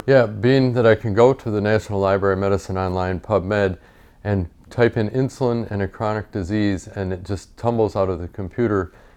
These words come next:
It's almost to the point where you don't have to keep a, you can just do a new search if you want to show somebody an example. Like, I work with medical students, and it's like, "Hey, watch this.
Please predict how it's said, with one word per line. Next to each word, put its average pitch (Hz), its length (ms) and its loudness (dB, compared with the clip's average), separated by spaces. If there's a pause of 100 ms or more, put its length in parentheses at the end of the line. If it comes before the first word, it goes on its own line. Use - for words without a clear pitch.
(100)
It's 107 160 -4
almost 127 760 2
to - 140 -10
the 87 60 -10
point 113 280 -4
where 107 100 0
you 98 80 2
don't 101 220 0
have 107 200 -4
to 98 100 -8
keep - 260 -6
a, 95 100 -4 (100)
you 101 100 -4
can 101 180 -6
just 101 240 -4
do 107 140 0
a 95 40 2
new 101 200 -2
search - 500 -2 (260)
if 101 140 -8
you 107 60 0
want 107 140 4
to 95 60 2
show 107 220 0
somebody 95 380 -2
an 92 100 -4
example. 95 720 -6 (420)
Like, 98 200 0
I 104 60 4
work 101 260 2
with 95 120 -8
medical 107 380 -2
students, 87 460 -10
and 101 80 -4
it's 95 160 -6
like, 101 240 0 (340)
"Hey, 156 120 4
watch 117 320 4
this. 113 340 0